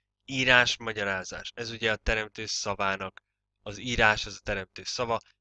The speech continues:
ennek az értelmezése. A hitnek szabálya szerint. Úgy, ahogyan az le van írva. Akár szolgálat, a szolgálatban. Akár tanító,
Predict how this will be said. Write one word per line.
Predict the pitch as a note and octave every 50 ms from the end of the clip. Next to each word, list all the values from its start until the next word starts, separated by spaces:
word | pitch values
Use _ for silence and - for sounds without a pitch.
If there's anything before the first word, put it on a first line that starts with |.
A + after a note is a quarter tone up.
| _ _ _
ennek | - B2+ B2 A#2+ A#2+ A#2 A2+ -
az | - A#2 A2+
értelmezése. | B2+ B2+ B2 A#2 A2 - G#2+ G2 F#2+ F#2 F#2 - F#2 - - - - _
A | - - A2+
hitnek | - - - - - - F3 - _ _ - D#3 D3+ -
szabálya | - - - B2 A2+ A#2+ A2+ A2+ A2+ A#2
szerint. | - - - D#3+ C#3+ A#2 G2 - _ - - _ _ _ _ _ _ _ _ _ _ _ _ _ _ _ _ _ _ _ _ _ _ _ _ _ _ _ _ _ _ _ _ _ _ _ _ _ _
Úgy, | - D#3 C#3+ C#3+ C#3 C#3+ C#3+ C#3+ - - - _
ahogyan | - C#3 C3 C3+ C3+ B2+ C3 C3 B2+ B2 B2+ -
az | - B2 A2+ - -
le | A2+ G#2+
van | G#2 G#2 G#2 G#2
írva. | G2+ G2 F#2+ F#2 _ _ _ _ _ _ _ _ _ _ _ _ _ _ _ _ _ _ _ _ _ _ _ _ _ _ _ _ _ _ _
Akár | - A#2+ - - A2+ G#2 G#2
szolgálat, | - - - A#2 A2 A2 A2 A#2 B2 B2 B2 B2+ C3 C#3 C#3 - - _ _ _ _ _ _ _
a | _ C3 C3
szolgálatban. | - - - - C3+ B2+ A#2 G#2+ G2+ G2 F#2+ F#2 F#2 F2+ - _ _ _ _ _ _ _ _ _ _ _ _
Akár | G#2+ G#2+ - - A2 G#2 G2+ - - _
tanító, | - A#2 G#2+ A2 A2+ A2+ A#2+ - - C#3 C3 C3 -